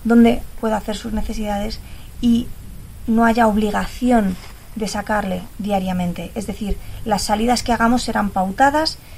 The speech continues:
serán, mm, con unas, una base y unos criterios, ¿no? Para llegar al objetivo final, que es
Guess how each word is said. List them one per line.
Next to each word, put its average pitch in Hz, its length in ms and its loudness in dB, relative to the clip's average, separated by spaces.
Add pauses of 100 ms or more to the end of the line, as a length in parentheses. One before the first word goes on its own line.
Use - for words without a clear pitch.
(100)
serán, 214 520 0 (480)
mm, 202 560 0 (500)
con 214 200 -2
unas, 220 680 4
una 240 240 6
base 220 440 0 (180)
y 226 100 2
unos 233 200 4
criterios, 202 680 -2
¿no? 254 160 0
Para 208 240 0
llegar 196 240 -2
al 220 80 4
objetivo 240 340 -2
final, 247 420 2 (380)
que 208 220 -2
es 220 180 -6